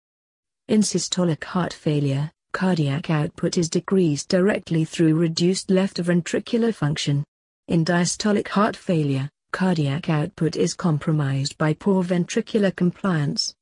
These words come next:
impaired relaxation, and worsened end diastolic pressure. As many as forty to fifty percent of patients with heart failure have diastolic heart failure with preserved left ventricular function.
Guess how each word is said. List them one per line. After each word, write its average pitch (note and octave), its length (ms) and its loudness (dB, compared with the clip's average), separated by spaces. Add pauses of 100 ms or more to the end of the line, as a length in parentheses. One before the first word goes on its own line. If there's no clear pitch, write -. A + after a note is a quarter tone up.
(100)
impaired E3+ 440 2
relaxation, E3+ 1000 0 (220)
and F3 160 2
worsened E3+ 480 0
end D#3+ 320 2
diastolic E3+ 720 -2
pressure. C#3+ 480 -4 (460)
As F3 180 2
many F3+ 340 4
as F3 140 0
forty G3+ 380 -2
to F3+ 120 -4
fifty F#3 360 -2
percent F3+ 500 0
of F3+ 100 -4
patients G3+ 680 -2
with F#3 140 0
heart F#3 360 -2
failure D#3+ 460 0
have F3+ 200 0
diastolic E3+ 680 0
heart G#3+ 300 0
failure E3+ 480 2
with F3 180 0
preserved F3 560 0
left F#3+ 300 0
ventricular G#3 760 0
function. D3 500 -2